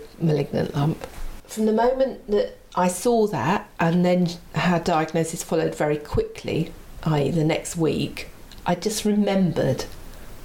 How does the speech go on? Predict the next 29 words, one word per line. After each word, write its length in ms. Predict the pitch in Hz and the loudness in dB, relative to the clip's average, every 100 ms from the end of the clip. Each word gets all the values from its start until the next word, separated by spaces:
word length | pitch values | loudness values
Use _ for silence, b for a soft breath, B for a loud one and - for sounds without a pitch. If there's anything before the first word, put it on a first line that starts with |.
| - | -2
what 480 | 170 160 - - - - - | 0 0 -2 -10 -14 -12 -4
this 180 | 156 - | -2 0
lady 260 | 156 151 | 0 2
had 140 | 139 - | 0 0
said 280 | - 143 - | 0 0 0
to 80 | 151 | -2
her. 300 | - 139 - B B B B B B B - - | -2 -2 -6 B B B B B B B -16 -4
And 360 | 208 208 208 - - - | 0 2 0 -4 -10 0
I 240 | 214 285 | 2 4
felt, 580 | 277 - 151 151 156 - - - - | 2 2 2 2 0 -2 -14 -16 -4
knowing 300 | 180 196 190 | 2 4 4
Linda 320 | 185 180 156 156 - | 4 4 2 0 0
during 200 | 165 160 | 2 2
the 60 | 151 - 170 | 2 0 0
time, 240 | 143 147 147 | 2 2 0
so 200 | 151 147 | 0 0
it 60 | |
was, 220 | - - - - | 0 -4 -10 -6
she 200 | - 175 | 0 0
lived 200 | 170 170 | 0 -2
for 320 | 156 160 160 | -2 0 -2
four 280 | - - 196 | -4 0 2
and 80 | 180 | 2
a 40 | 175 | 0
bit 200 | - 175 | -2 2
years 320 | 151 - - | 2 0 -4
before 320 | - - 165 | -8 -2 -2
she 140 | - - | -2 -4
died, 400 | - - - | -2 -2 -2